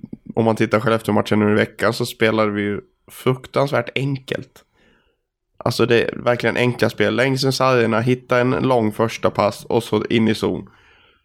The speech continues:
Eh, det var liksom inga krusiduller.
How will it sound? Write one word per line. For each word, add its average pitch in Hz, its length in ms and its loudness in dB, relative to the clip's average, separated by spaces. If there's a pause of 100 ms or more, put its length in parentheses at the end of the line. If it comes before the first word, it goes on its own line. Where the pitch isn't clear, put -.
(280)
Eh, 92 340 0
det 113 80 0
var 127 120 4
liksom 117 240 2
inga 110 400 2 (360)
krusiduller. 113 760 0